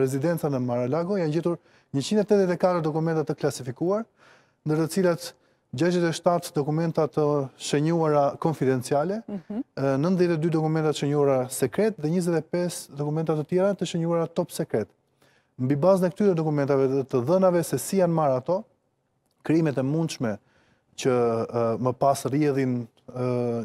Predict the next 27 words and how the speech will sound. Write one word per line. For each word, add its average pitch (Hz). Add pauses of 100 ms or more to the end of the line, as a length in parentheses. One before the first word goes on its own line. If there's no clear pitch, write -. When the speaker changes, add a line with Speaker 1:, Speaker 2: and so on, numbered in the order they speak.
(140)
Speaker 1:
nga 147 (520)
veprimet 147 (160)
të 127
presidentit 135
Trump, 139
të 120
cilët 131
i -
ka 127
marrë 131 (100)
dokumentat, 135
janë 143 (600)
nëse, 156 (180)
e, 135 (240)
ato 175
janë 156
marrë 156
në 147
mënyrë 151
të 147
autorizuar 139
nga 190
shtëpia, 226 (260)
nga 151 (200)
shtëpia 180
e 151
Bardhë, 226